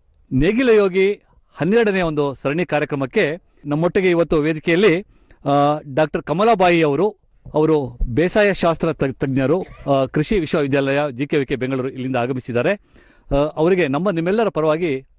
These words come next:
ಪ್ರೀತಿಪೂರ್ವಕ ಸ್ವಾಗತ ಕೋರೋಣ. ಈ ಒಂದು ಕಾರ್ಯಕ್ರಮದಲ್ಲಿ, ಆ, ಬೆಂಗಳೂರು ಗ್ರಾಮಾಂತರ ಜಿಲ್ಲೆಯ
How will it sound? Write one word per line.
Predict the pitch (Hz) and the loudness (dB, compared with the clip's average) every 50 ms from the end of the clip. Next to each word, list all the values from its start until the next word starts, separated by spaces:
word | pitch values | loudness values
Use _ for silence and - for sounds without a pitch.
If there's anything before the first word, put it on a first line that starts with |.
| - - - | -20 -10 -4
ಪ್ರೀತಿಪೂರ್ವಕ | - 165 156 185 - - 139 135 123 - | -2 -2 0 0 0 0 0 0 0 0
ಸ್ವಾಗತ | 131 110 - 131 127 117 120 | -2 -2 0 -2 -2 -2 -2
ಕೋರೋಣ. | - - 104 95 98 92 85 80 - - - - - - - - - - - - - - - - - - - - - - - - - - - - - - - - - - - - - - - - - - - - - - - - - | -2 -2 -2 0 -2 -2 -4 -8 -12 -20 -20 -20 -20 -20 -20 -20 -20 -20 -20 -18 -16 -16 -16 -16 -16 -16 -14 -14 -14 -14 -14 -14 -14 -14 -14 -14 -14 -14 -14 -14 -14 -14 -14 -14 -16 -20 -20 -20 -20 -20 -20 -20 -20 -20 -16 -6 -2
ಈ | 170 190 | 0 0
ಒಂದು | 190 196 185 156 | 2 2 0 0
ಕಾರ್ಯಕ್ರಮದಲ್ಲಿ, | - 165 185 - 180 165 160 151 156 185 202 165 165 185 - - - - - - - - - - _ - - | 0 0 0 0 0 0 2 2 2 2 2 2 0 -2 -6 -10 -18 -20 -20 -20 -20 -20 -20 -20 _ -8 -4
ಆ, | 143 143 147 | -2 -2 -2
ಬೆಂಗಳೂರು | 131 117 135 156 180 214 220 214 202 | 0 0 0 0 2 2 2 2 2
ಗ್ರಾಮಾಂತರ | 143 139 147 156 180 208 220 - 202 185 170 | 2 0 0 2 0 0 0 0 0 0 0
ಜಿಲ್ಲೆಯ | 139 127 147 143 143 143 143 156 | 0 0 2 2 2 2 2 2